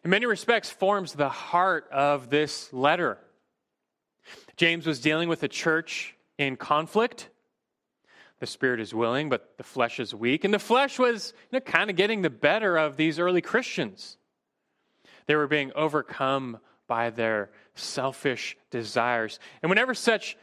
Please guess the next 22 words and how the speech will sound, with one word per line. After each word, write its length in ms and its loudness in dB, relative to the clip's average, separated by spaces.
desires 720 0
of 140 -2
the 100 0
self 560 0
reign, 560 2
well, 380 0
you 120 -6
can 100 0
expect 300 0
conflict. 680 0
And 160 -6
the, 80 2
and 160 -8
the, 180 0
the 80 -4
church 520 0
in 260 0
conflict, 640 0
well, 120 2
that, 260 -2
that 180 -2
diminishes 960 -2